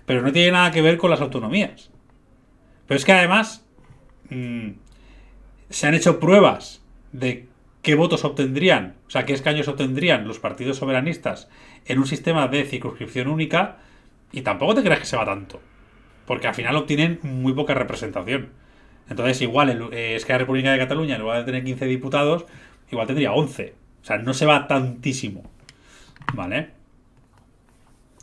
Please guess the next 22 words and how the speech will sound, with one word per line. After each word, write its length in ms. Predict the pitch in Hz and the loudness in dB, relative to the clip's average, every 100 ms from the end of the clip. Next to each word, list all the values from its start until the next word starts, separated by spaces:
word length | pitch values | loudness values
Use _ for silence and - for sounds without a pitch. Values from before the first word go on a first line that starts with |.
| - | -18
El 160 | - 127 | -6 -4
problema 680 | 120 113 127 147 147 151 147 | -4 -4 0 2 2 4 4
es 260 | 151 160 - | 2 0 -4
tanto 260 | 139 127 | -6 -2
la 100 | 123 | -2
circunscripción 580 | 117 - 127 - 117 127 | -4 -8 -10 -10 -10 -8
como 180 | 120 160 | -4 -2
el 60 | 131 | -2
reparto 520 | 131 135 139 139 139 - - - - - - | -2 -2 0 -4 -4 -10 -18 -20 -20 -12 -6
posterior. 580 | 127 - 107 110 101 - - - - _ - - - _ _ - - - - | -6 -4 -4 -2 -4 -6 -16 -18 -20 _ -20 -20 -20 _ _ -20 -20 -10 -2
Pero 160 | 139 | 0
no 80 | 135 | 4
tiene 180 | 151 156 | 6 6
nada 200 | 156 156 | 6 6
que 80 | 147 | 2
ver 120 | 151 | 2
con 100 | 175 | 2
la 60 | 151 | 0
existencia 540 | - 131 127 107 143 | -2 -8 -8 -4 0
de 60 | 156 | 0
autonomías. 680 | 147 120 98 165 - - | -2 -6 -6 -6 -6 -12
Eso 480 | - 110 107 110 101 | -14 -12 -10 -8 -10